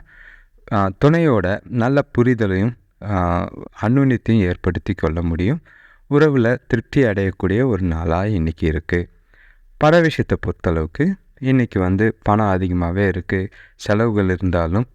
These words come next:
பார்த்து பண்ணுங்க. அதுவும் வந்து ஆக்கப்பூர்வமான காரியத்துக்கு தான் செலவு செய்வீங்க. அதனால எந்த ஒரு கவலையும் இல்லை. ஆரோக்கியத்தை பொறுத்தளவுக்கு இன்னைக்கு வந்து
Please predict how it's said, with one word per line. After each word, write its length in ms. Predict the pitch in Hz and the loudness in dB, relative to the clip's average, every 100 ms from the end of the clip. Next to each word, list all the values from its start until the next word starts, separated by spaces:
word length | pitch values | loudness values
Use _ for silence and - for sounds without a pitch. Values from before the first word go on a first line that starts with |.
| _ | _
பார்த்து 360 | - 87 - 104 | -2 -2 -2 -4
பண்ணுங்க. 480 | 87 82 85 110 143 _ | -2 0 0 -2 -4 _
அதுவும் 400 | _ 90 98 113 | _ -2 0 0
வந்து 260 | 98 90 117 | 0 0 2
ஆக்கப்பூர்வமான 1000 | 85 95 - 120 - 104 98 90 90 95 - | 2 -2 -2 -4 0 0 0 0 0 -2 -2
காரியத்துக்கு 420 | 87 85 87 87 | -4 -2 -4 -4
தான் 160 | - 104 | -2 -4
செலவு 320 | - 90 95 - | -2 -2 -2 -2
செய்வீங்க. 400 | 90 82 82 120 - - _ - _ | -2 -2 -2 -2 -4 -20 _ -20 _
அதனால 420 | - 95 90 127 | -2 0 2 2
எந்த 260 | 120 90 98 | 0 2 2
ஒரு 240 | 85 127 | 2 -2
கவலையும் 540 | - 80 76 85 120 98 | -2 -2 0 0 0 0
இல்லை. 540 | 78 - 85 82 92 _ _ - _ - - - _ - - - _ - - - _ _ - - _ _ | -2 -4 -2 0 -2 _ _ -20 _ -20 -20 -20 _ -20 -20 -20 _ -20 -20 -20 _ _ -20 -20 _ _
ஆரோக்கியத்தை 560 | - 127 185 170 123 98 | 0 2 4 0 -2 -2
பொறுத்தளவுக்கு 500 | 92 - 80 78 147 | -4 -2 -2 0 2
இன்னைக்கு 340 | 151 98 - | 2 0 0
வந்து 360 | 82 85 123 | -2 0 -2